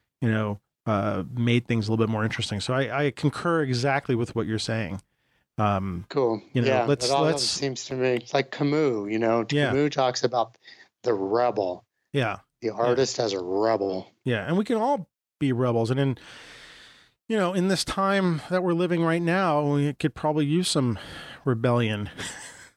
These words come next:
Speaker 2: Totally, man. Yeah. I got a great shot in a mosque the other day. <laughs>
Speaker 1: Oh, yeah?
Speaker 2: Uh, yeah, I'll, I'll,
Speaker 1: Will you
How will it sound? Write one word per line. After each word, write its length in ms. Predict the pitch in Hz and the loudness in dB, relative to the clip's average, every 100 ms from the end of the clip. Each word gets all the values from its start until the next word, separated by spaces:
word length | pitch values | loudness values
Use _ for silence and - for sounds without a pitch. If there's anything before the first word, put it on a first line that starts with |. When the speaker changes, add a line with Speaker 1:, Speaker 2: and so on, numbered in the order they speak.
| _ _ - | _ _ -4
Speaker 2:
Totally, 480 | - 156 147 139 127 | 0 2 2 2 2
man. 420 | 123 123 123 131 113 | 2 2 0 -4 -4
Yeah. 420 | 139 156 196 107 - - - - | 0 0 -2 -6 -12 -20 -6 -2
I 100 | 170 | 2
got 180 | 190 | 2
a 60 | 175 | 0
great 260 | - 170 170 | 0 -2 0
shot 300 | 180 170 156 | -2 0 0
in 100 | 139 | -2
a 60 | |
mosque 440 | 131 139 156 - - | 0 0 0 -4 -8
the 180 | 147 123 | -2 0
other 220 | 113 107 | 0 -4
day. 400 | 110 107 110 - - | -4 -4 -6 -8 -2
<laughs> 480 | 160 - - - 175 | -2 -2 -10 -8 -2
Speaker 1:
Oh, 160 | 214 | 2
yeah? 220 | 180 180 226 | 4 2 0
Speaker 2:
Uh, 80 | 113 _ - _ _ _ - | -4 _ -20 _ _ _ -2
yeah, 420 | 143 135 117 113 | 0 2 0 -4
I'll, 280 | 131 131 131 | -2 -2 -4
I'll, 300 | 127 127 123 - _ 165 | -4 -4 -4 -12 _ -2
Speaker 1:
Will 100 | 156 | 0
you 160 | 156 | 2